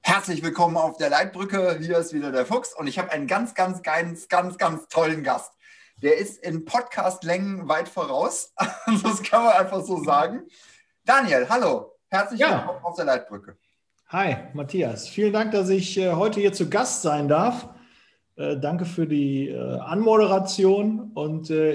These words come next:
Speaker 2: ich bin gespannt, was mich auf der Lichtbrücke oder Leitbrücke, Leitbrücke, Leitbrücke erwartet.
Speaker 1: Ja, es ist auch manchmal eine Lichtbrücke, weil wir erhellen und da gehörst du zu in deinem Bereich. Und wir haben eine ganz besondere Frage an dich heute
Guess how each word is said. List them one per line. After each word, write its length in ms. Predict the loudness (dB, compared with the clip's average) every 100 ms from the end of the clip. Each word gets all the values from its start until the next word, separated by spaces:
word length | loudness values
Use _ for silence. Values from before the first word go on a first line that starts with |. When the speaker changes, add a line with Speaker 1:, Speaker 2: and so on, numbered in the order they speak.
| -2
Speaker 2:
ich 180 | -8 -4
bin 100 | 0
gespannt, 480 | 2 2 4 4 4
was 160 | 2
mich 180 | 4 4
auf 120 | 4
der 100 | 4
Lichtbrücke 1120 | 2 2 0 -4 -4 -2 0 0 0 -6 -16 _ _ _
oder 200 | -2 0
Leitbrücke, 560 | 4 2 4 2 4 2
Leitbrücke, 680 | 4 2 2 2 2 -2 -2
Leitbrücke 560 | 0 0 0 -2 0 0
erwartet. 600 | 0 -2 -6 -10 -12 _ _ _ -20 2
Speaker 1:
Ja, 140 | 4 4
es 120 | 0
ist 120 | -2
auch 140 | 0 0
manchmal 360 | -2 -4 -6
eine 80 | -4
Lichtbrücke, 680 | -2 -4 -6 -6 -6 -4 2
weil 180 | 2 4
wir 80 |
erhellen 640 | -2 0 -2 -2 -2 -6 -8
und 220 | -8 -4
da 80 | -4
gehörst 340 | 0 -2 -2 -8
du 80 |
zu 400 | -12 -4 0 2
in 180 | 0 0
deinem 320 | 2 2 0
Bereich. 600 | -6 -4 -2 -2 -4 -8 _ -20 -20 -4
Und 160 | -2 2
wir 160 | 2
haben 140 | 2 -2
eine 120 | -2
ganz 280 | -4 -6 -8
besondere 420 | -4 -2 -2 -6
Frage 440 | -4 -4 -2 -2
an 120 | -4
dich 240 | -6 -6 -2
heute 500 | -2 -2 -2 -4